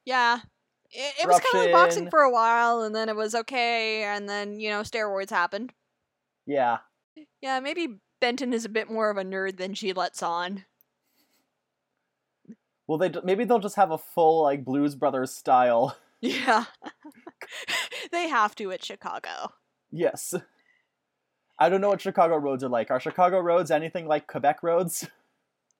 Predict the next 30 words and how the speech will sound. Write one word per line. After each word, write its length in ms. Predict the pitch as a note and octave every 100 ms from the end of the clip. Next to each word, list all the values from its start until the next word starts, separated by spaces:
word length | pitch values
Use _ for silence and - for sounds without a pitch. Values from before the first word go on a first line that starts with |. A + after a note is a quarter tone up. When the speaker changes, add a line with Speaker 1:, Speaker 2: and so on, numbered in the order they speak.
| _ _ _ _ _ _ _
Speaker 1:
No, 420 | B3 C4 B3+ C4 C#4+
but 140 | D4
they're 100 | C4+
really 260 | A#3 B3 A#3+
narrow. 480 | A3 G3+ D3 C3 - _ _ _ _ _ _ _ _
Speaker 2:
Hmm. 220 | F3+ A#2 F#2+
Speaker 1:
I 100 | G#3+
know 140 | A3+ A#3+
that 120 | C4
they're 100 | B3+
really 260 | A#3 A3+
narrow. 440 | G#3+ F3+ D3 D#2+ - _ _ _
Because 220 | G3+ G#3+
I've 120 | G3
driven 240 | F#3 B3 C4
through 180 | A#3
the, 120 | G3+ - _
well, 260 | G3+ F#3+ -
I 240 | - F#3 F3+ _
didn't 220 | F3+ D#3+
drive 220 | F#3 D#3+ -
myself. 380 | E3+ G#3 E3 - -
Dad 200 | F#3 F3
drove. 220 | D3 C#3+ _
But, 140 | - E3
like, 140 | D#3+ -
we've 120 | E3+
been 200 | G3 F3
to 160 | - F3
Chicago. 500 | F3+ F3+ E3 C#3